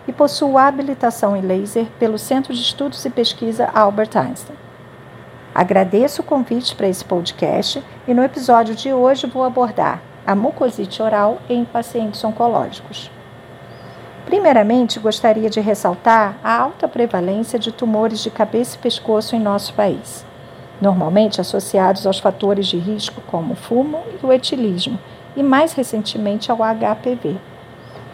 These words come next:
É uma grande preocupação para todos nós o diagnóstico tardio dessa doença.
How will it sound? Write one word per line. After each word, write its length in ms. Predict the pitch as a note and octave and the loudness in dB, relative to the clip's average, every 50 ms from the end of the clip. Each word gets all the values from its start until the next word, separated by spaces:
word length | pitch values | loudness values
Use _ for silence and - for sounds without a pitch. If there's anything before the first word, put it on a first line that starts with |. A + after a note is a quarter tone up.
| - - - - - - - | -18 -18 -18 -20 -18 -6 2
É 80 | - - | 4 4
uma 180 | E4+ D#4+ D4 C#4+ | 6 6 4 0
grande 380 | A#3 - B3+ F4 G4+ F#4 - | 2 2 0 0 0 -2 -2
preocupação 640 | - C#4 B3+ A#3+ - - G3+ F#3+ F#3+ - - A3 G#3 | 0 0 0 0 0 -2 -2 -2 0 0 -2 -2 0
para 160 | G#3 G#3 G3 | 0 -2 -4
todos 340 | - - D4 D#4 B3 A3 - | 0 2 2 2 2 -2 -4
nós 460 | F3+ G3 A3 A#3 A#3 A3 G3 F#3+ - | 0 2 4 4 4 2 2 0 -6
o 100 | - - | -6 -6
diagnóstico 680 | A3+ - B3+ B3+ A#3+ C4+ B3 A#3+ A#3+ A#3+ A#3+ - - C4 | -2 0 0 0 0 0 2 2 2 2 0 -2 -6 -10
tardio 760 | B3 - C#4 C#4+ D4+ C4+ A#3 - - G3+ A3 C4 C#4 B3+ G#3+ | -4 0 0 0 2 0 -4 -6 -4 -4 -4 -2 -2 -2 0
dessa 300 | F#3 F#3 F3+ F3+ - G3 | 0 0 0 0 -4 -6
doença. 500 | F3 F#3 E3 D3+ - - E3 - - - | -4 -4 -4 -4 -6 -10 -12 -14 -16 -18